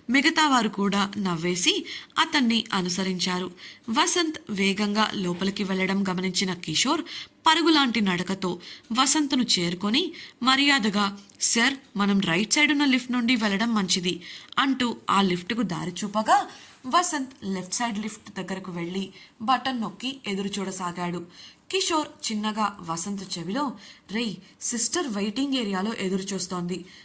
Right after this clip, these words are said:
నిన్ను తను రాకముందే రమ్మన్నాను, తనిప్పటికే వచ్చేసిందిరా" అని చెప్పగా వసంత్ గంభీరంగా, "అయితే ఏంటి?" అని అన్నాడు. అతడి వంక కిషోర్ విస్తుపోయి చూస్తుంటే లిఫ్ట్ రావడంతో వసంత్ లిఫ్ట్లోకి వెళ్ళాడు.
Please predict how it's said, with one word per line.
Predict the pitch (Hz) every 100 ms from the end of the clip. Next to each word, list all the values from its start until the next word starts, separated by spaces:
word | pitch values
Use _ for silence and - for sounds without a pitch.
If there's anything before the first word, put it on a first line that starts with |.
| -
నిన్ను | 226 277 247 240 - -
తను | 196
రాకముందే | 185 170 185 247 233 262
రమ్మన్నాను, | 254 190 196 190 180 175 - - _ -
తనిప్పటికే | 233 214 233 254 311
వచ్చేసిందిరా" | 233 190 190 294 262 196 175 180 - - - -
అని | 285 277
చెప్పగా | 269 175 - 185 196 180 180 - _ -
వసంత్ | 208 262 294 269 254 - 202
గంభీరంగా, | 190 175 220 208 190 180 170 - - _ -
"అయితే | 208 214 226
ఏంటి?" | 208 202 202 202 196 - - -
అని | 262 277
అన్నాడు. | 233 190 185 180 175 - _ _ -
అతడి | 302 330
వంక | 240 202 202 226 214 - -
కిషోర్ | 196 233 226 -
విస్తుపోయి | 170 - - 208 208 202 190
చూస్తుంటే | 170 - 196 196 415 339 - - -
లిఫ్ట్ | 320 392 -
రావడంతో | 285 233 226 247 226 220 208 202 - - 240
వసంత్ | 269 269 277 254 -
లిఫ్ట్లోకి | 196 196 - 214 202 214
వెళ్ళాడు. | 190 180 175 180